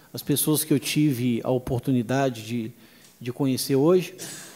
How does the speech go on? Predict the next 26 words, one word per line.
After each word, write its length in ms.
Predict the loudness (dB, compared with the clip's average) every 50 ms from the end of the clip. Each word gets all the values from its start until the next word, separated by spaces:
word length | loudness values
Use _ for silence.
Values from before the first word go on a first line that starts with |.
| -20 -20 -20 _ -4
E 360 | 0 0 2 0 0 -2 -4 -4
eu 80 | -4 -2
só 160 | 0 0 0
queria 240 | 2 4 4 6 4
fazer 180 | 4 2 2
uma 140 | 2 0 0
colocação 480 | 0 0 0 0 -2 -4 -4 -4 -6 -4
final 340 | -2 0 2 2 4 4
em 60 | 2 2
sede 420 | 2 2 2 2 2 2 0 -2
de, 380 | -2 0 2 2 0 -2 -4 -8 -14 -18 -18 0
de 120 | 4 6
audiência 480 | 6 6 6 4 4 4 4 2 0 -2
pública, 560 | 0 4 6 6 6 4 0 -4 -6 -10 -10 -12 -16 -20 -20 -20 -20 -20 -20 _ _ _ _
que 420 | -10 -8 -6 -4 -4 -2 -4 -2 -2
esses 220 | -2 -2 -2 -4 -4
trabalhos 760 | 0 2 4 4 6 6 6 6 6 4 2 -2 -4 -4 -6 -10 -10 -8
em 100 | -6 -4
caráter 560 | 0 0 2 4 4 2 2 0 -2 -4 -2
pessoal, 760 | -2 0 0 0 2 2 4 6 6 6 6 4 0 -6 -16 -20 -20 -20 -20 -20 -20 -20 _ _ -20 -12
é, 920 | -8 -6 -4 -4 -2 -2 -2 -2 -2 -2 -2 -4 -6 -6 -8 -10 -14 -16 -18 -20 -20 _ _ _
eu 100 | -2 2
dedico 720 | 4 4 4 4 2 0 0 0 -2 -2 -4 -4 -4 -4 -6 -4
ao 240 | 0 2 2 4
meu 200 | 4 4 4 2
saudoso 840 | 2 2 4 4 4 4 4 4 6 8 8 8 6 4 -2 -8